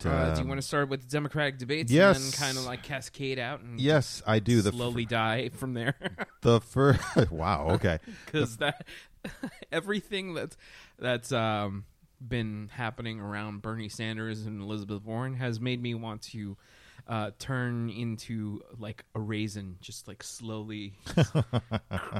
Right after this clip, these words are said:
Speaker 1: crumbling inside myself.
Speaker 2: The first all-white debates of twenty twenty.
Speaker 1: <laughs>
Speaker 2: Um, it really sh-, I mean, I, I, I was a little surprised that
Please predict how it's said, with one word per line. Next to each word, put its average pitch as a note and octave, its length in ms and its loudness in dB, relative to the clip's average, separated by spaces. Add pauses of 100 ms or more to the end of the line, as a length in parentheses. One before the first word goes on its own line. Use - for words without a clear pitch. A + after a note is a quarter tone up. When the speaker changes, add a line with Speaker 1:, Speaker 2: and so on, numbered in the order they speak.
Speaker 1:
crumbling A#2+ 680 -4
inside A2+ 480 -4
myself. G#2 580 -4 (640)
Speaker 2:
The A#2 540 2 (100)
first D#3 300 -2
all-white A2 560 2
debates D#2+ 420 -4
of D#2+ 240 -4
twenty D#2+ 300 -4
twenty. D2+ 340 -6 (140)
Speaker 1:
<laughs> C4 100 4
Speaker 2:
Um, E2+ 580 0 (600)
it G2 100 0
really G#2+ 280 2
sh-, - 80 -4
I G#2 120 2
mean, A#2+ 200 0
I, B2+ 180 0
I, F#2 580 -4
I E2+ 40 -4
was F#2 180 -2
a F2 40 -10
little F#2 160 0
surprised D#2+ 340 -2
that D#2 140 -4